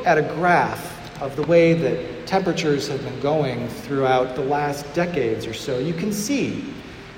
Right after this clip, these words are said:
that in the period between nineteen eighty and two thousand, average temperatures sort of look like this. And then if you go to the period of the last ten years, they're at least one degree Celsius higher than that number. There's absolutely no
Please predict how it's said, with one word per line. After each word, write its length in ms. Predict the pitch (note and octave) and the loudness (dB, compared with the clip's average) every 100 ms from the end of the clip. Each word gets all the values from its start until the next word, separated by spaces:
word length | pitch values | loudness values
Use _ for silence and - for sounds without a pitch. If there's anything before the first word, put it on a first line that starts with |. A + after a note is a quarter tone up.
| - | 0
that 120 | F#3 | 2
in 80 | G3 | 4
the 60 | |
period 480 | F#3+ - D4 C4+ A3+ | 2 0 -2 0 0
between 300 | E3+ - F#3 | 0 0 0
nineteen 420 | F3 F#3 F#3+ F#3 | 2 2 0 -4
eighty 380 | E3 E3 F#3+ D#3+ | -2 0 2 2
and 120 | C#3 | -2
two 200 | - D3+ | -2 -4
thousand, 680 | C3+ - - G3 D3+ C3+ C3 - - - - - | -4 -2 0 0 0 -2 -4 -6 -12 -14 -16 -8
average 320 | - A#3+ B3 - | -2 0 0 0
temperatures 500 | G3 F#3+ F#3+ E3+ - | 0 0 0 0 0
sort 160 | B3+ | 2
of 200 | A#3 G3 | 2 2
look 280 | F3+ F#3 E3+ | 2 0 2
like 200 | D#3 C#3+ B2+ | 0 0 -2
this. 500 | B2 A2 - - - - - - - - - - - | -4 -6 -6 -10 -12 -14 -16 -16 -16 -16 -18 -18 -12
And 80 | - | 0
then 60 | A3 | 2
if 60 | |
you 80 | A#3 | 2
go 100 | C#4+ | 2
to 80 | C4+ | 4
the 80 | A3 | 2
period 440 | - C4 A3+ G3+ | 0 4 8 8
of 60 | E3 | 8
the 60 | |
last 340 | E3+ F3 E3+ E3 | 6 6 4 0
ten 300 | - D4 C4+ | -2 0 2
years, 340 | C3+ B2 B2 | 2 2 -2
they're 220 | - F3 F3+ | 0 2 2
at 120 | F#3+ | 2
least 240 | A#3+ F#3+ | 0 0
one 500 | E3 D3+ G3 G#3 G#3 | -2 0 0 0 0
degree 380 | G3+ E3 D#3+ F3 | 0 0 0 0
Celsius 640 | - E3+ E3 D#3+ D#3 C3+ | 0 0 0 0 -2 -2
higher 500 | - - B2 B2 A2 - - - - - | -4 -2 2 2 0 -4 -8 -12 -10 -6
than 140 | C#3 | -2
that 220 | C3 B2+ | -2 -2
number. 300 | C3+ B2 - - - - - - - - - - - - - - - - - | -4 -8 -8 -10 -12 -16 -18 -18 -18 -18 -18 -20 -20 -20 -18 -18 -18 -4 2
There's 160 | G#3 | 2
absolutely 640 | G#3 A#3+ A#3+ - A#3 G3+ | 4 2 2 0 2 4
no 600 | F#3 F3 F#3 G3+ G3+ G3+ | 4 4 4 8 8 8